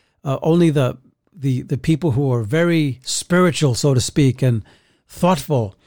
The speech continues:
uh, and, and have attained a certain kind of spiritual strength are not fear of death usually. Uh, or people who have gone through traumatic things that no longer fear death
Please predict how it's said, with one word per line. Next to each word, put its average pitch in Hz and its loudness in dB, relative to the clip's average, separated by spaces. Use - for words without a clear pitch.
uh, 131 0
and, 151 -4
and 147 0
have 131 0
attained 165 0
a 147 -6
certain 180 -2
kind 160 0
of 127 -4
spiritual - -2
strength 151 -2
are 147 -2
not 147 -2
fear 143 0
of 120 0
death 123 0
usually. 147 0
Uh, 135 -2
or 151 -2
people 131 0
who 147 0
have 123 0
gone 156 0
through 151 -2
traumatic 156 0
things 135 0
that 143 -4
no 147 2
longer 139 2
fear 151 0
death 113 -2